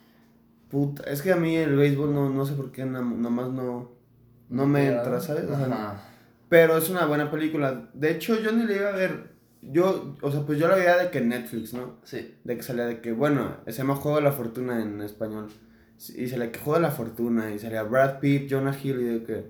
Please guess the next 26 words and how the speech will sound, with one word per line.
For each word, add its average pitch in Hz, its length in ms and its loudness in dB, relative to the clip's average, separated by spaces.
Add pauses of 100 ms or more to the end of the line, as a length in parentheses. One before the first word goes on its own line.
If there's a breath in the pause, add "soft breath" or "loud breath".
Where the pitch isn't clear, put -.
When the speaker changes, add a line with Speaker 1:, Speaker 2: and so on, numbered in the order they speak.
(640 loud breath)
Speaker 1:
pues 170 160 -8
eso 170 200 -2
no 185 80 0
se 180 100 0
ve 180 60 2
tan 165 260 2
mal, 175 200 2
pero 143 120 0
no 135 80 0
es 143 80 0
algo 147 220 -2
que, 113 120 -4
puta, 113 480 -10
quiero 117 180 -4
ver. 107 160 -4 (760 soft breath)
Entonces, 147 500 0
a, 156 180 2
a, - 140 -2 (160)
a 143 40 2
mi 143 120 4
jefe 165 320 0
le, 127 320 0
le 120 140 2
gustan 127 260 -2
las 139 100 -2
películas. 123 600 -8